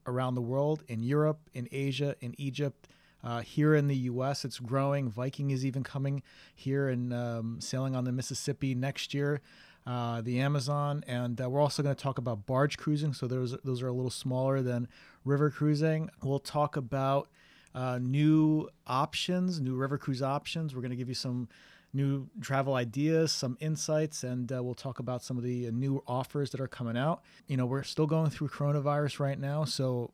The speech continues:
travel is at a, at a halt, but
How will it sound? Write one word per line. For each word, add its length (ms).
travel 420
is 260
at 140
a, 220
at 140
a 60
halt, 640
but 340